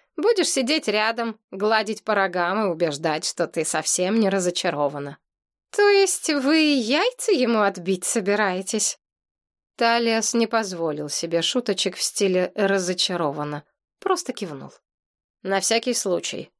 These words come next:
Если он затянет тебя в койку уже сегодня, может с утра сорваться домой, а так точно не покажется там, пока будет зализывать раны,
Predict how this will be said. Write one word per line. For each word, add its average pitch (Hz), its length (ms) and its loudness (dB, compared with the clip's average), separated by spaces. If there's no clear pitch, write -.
Если 190 600 0
он 165 260 2
затянет 175 680 0
тебя 190 300 0
в - 80 -16
койку 180 420 2
уже 175 300 2
сегодня, 165 720 -2
может 214 340 0
с - 80 -2
утра 226 280 0
сорваться 214 540 0
домой, 190 580 0
а 190 160 0
так 262 260 -2
точно 214 420 2
не 190 100 2
покажется 180 640 -2
там, 160 340 -2
пока 175 380 -2
будет 165 300 0
зализывать 170 600 2
раны, 151 380 -4